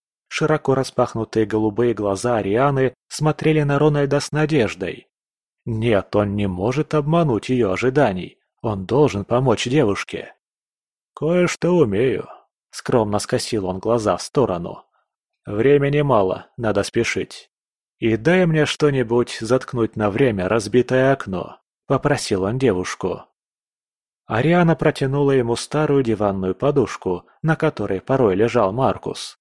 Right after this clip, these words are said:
«Мне теперь что, на голом подоконнике спать?» — возмутился кот, обиженно дёрнув усами. «Я верну её тебе, как только вставят стекло», —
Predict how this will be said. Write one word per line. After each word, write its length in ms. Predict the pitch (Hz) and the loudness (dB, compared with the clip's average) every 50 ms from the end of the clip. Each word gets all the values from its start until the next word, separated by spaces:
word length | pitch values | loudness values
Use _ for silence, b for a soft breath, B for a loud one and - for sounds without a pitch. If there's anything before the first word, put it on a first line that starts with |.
| _ _ _ _ _ _ _ _ _ _ _ _ _ _ _ - | _ _ _ _ _ _ _ _ _ _ _ _ _ _ _ -12
«Мне 460 | 170 160 160 160 160 147 143 139 135 | -8 -4 -2 -2 0 2 2 2 4
теперь 340 | - 143 131 - 147 139 135 | 4 2 2 4 2 2 2
что, 540 | - - - - - 101 90 - - - - - _ _ _ | 0 -2 -6 -4 -4 -2 -2 -4 -6 -10 -14 -20 _ _ _
на 160 | 175 175 151 | 0 0 2
голом 320 | 123 123 120 117 110 107 | 4 4 4 4 2 0
подоконнике 920 | - - 113 104 107 107 - - 170 190 196 196 196 214 220 202 - 214 202 | 0 0 0 0 0 -2 0 0 0 0 2 0 0 0 -2 2 2 2 2
спать?» — 640 | - - - _ 190 180 170 - - - - - _ _ _ _ _ _ _ _ | 2 -2 -4 _ -4 -4 -4 -6 -8 -14 -20 -20 _ _ _ _ _ _ _ _
возмутился 760 | 117 120 117 117 120 120 113 - 104 101 95 - - 101 92 | -4 -2 -2 0 -2 -4 -2 -2 -2 -2 -2 0 -2 -4 -4
кот, 360 | - - 104 104 120 - - | -2 0 0 2 2 2 0
обиженно 480 | 160 160 135 113 98 - 110 104 127 | -2 0 0 0 0 0 0 -2 -2
дёрнув 460 | 135 113 107 95 - 90 92 90 - 139 | -2 -2 -2 -4 -4 -4 -6 -4 -2 -2
усами. 680 | 147 - - - 151 101 87 82 80 - - - - _ _ _ _ _ _ _ _ _ _ _ _ _ _ | -2 -2 0 0 0 0 -2 -4 -10 -12 -14 -18 -20 _ _ _ _ _ _ _ _ _ _ _ _ _ _
«Я 360 | - 98 85 85 104 101 98 104 | -14 -14 -8 -6 -2 -2 0 0
верну 400 | 107 113 110 110 104 101 113 139 | 0 0 0 -2 -4 -2 -2 0
её 300 | 156 156 156 156 156 147 | 0 0 2 2 2 2
тебе, 380 | - - 139 113 110 123 135 | 2 0 2 2 4 4 2
как 260 | 131 - 143 143 - - | 4 2 0 0 0 -2
только 360 | - 95 92 98 - - 143 | -2 -2 -2 0 0 -2 -2
вставят 380 | - - - 95 90 90 - | -2 -2 -4 -4 -4 -6 -6
стекло», — 580 | - - - 123 - - 101 90 82 - - - | -8 -4 -4 -4 -4 -2 -4 -4 -4 -6 -8 -10